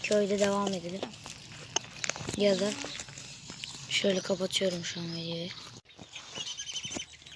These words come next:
Selamun aleyküm arkadaşlar. Yeni video hepiniz yeniden hoş geldiniz. Şöyle arkadaşlar köye geldik şu an. Ee, akşamüstü çekiyorum bu videoyu.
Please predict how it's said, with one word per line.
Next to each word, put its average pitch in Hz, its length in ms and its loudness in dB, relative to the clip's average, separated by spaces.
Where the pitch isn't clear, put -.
Selamun 190 560 0
aleyküm 196 480 0
arkadaşlar. 180 640 0
Yeni 202 320 4
video 196 280 2
hepiniz 190 360 -4
yeniden 190 320 -2
hoş - 200 2
geldiniz. 202 480 -2
Şöyle 214 420 8
arkadaşlar 202 720 4
köye 208 360 4
geldik 202 460 6
şu 190 200 2
an. 202 180 0
Ee, 180 340 2
akşamüstü 233 680 6
çekiyorum 208 480 4
bu 180 200 2
videoyu. 190 420 6